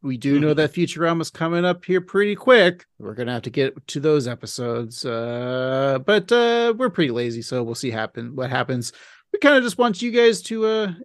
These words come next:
Speaker 1: enjoy your summer and, uh, drink responsibly.
Speaker 2: That's right. And that time I finished my whole beer. Um,
Speaker 1: <laughs>
Speaker 2: no, this is a good summertime beer. It's kinda got that wild yeast flavor, that kind of funk to it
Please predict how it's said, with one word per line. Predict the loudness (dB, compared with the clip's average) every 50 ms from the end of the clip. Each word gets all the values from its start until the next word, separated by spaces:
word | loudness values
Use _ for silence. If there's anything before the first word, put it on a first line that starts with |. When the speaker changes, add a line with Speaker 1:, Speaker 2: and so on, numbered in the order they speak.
| -8
Speaker 1:
enjoy | -2 -2 2 2 4 2
your | 2 0
summer | -2 -4 -6 -6 -6 -6 -6 -8 -8 -10 -14 _ _ -18
and, | -16 -14 -12 -10
uh, | -10 -10 -10 -12 -12 _
drink | 2 2 2 2
responsibly. | 0 -4 -4 -4 -6 -6 -6 -8 -8 -8 -8 -8 -10 -12 -10 _
Speaker 2:
That's | -2 -2 -2 0 -2
right. | -4 -4 -4 -6 _ _ _
And | -4 -2 0
that | 0 0
time | 0 -2 -2 -2
I | -4
finished | -4 -4 -6 -4 -4
my | -4
whole | -2 -2 -2
beer. | -2 -2 -4 -4 -6 _ _ _
Um, | -4 -2 0 0 0 0 0 0 0
Speaker 1:
<laughs> | 0 -4 -4 -6 -10 -12 _ -14 -16 -16 _ _ _ -20 _ _ _ -6
Speaker 2:
no, | -4 -4 -4 -6 _ _ _ _ _ _ -20 _ -4
this | -4 -4 -4 -2
is | -4
a | -4 -2
good | 0 -2 -2 -2
summertime | -2 -2 -2 -2 0 0 -2 -2 -2
beer. | -2 0 0 0 0 -2 -4 _ _ _ _ _
It's | -14 -6
kinda | -4 -4 0
got | 0 0 0
that | 0 -2 -2 0
wild | 0 2 2 2 0 0 -4 -6
yeast | -6 -6 -6 -8 -8
flavor, | -4 -2 -2 0 0 0 -2
that | -2 -4 -6
kind | -4 -4 -2 -2
of | -4 -6 -10 _ -4
funk | -4 -4 -4 -6 -6
to | -4 0 0
it | 0 -2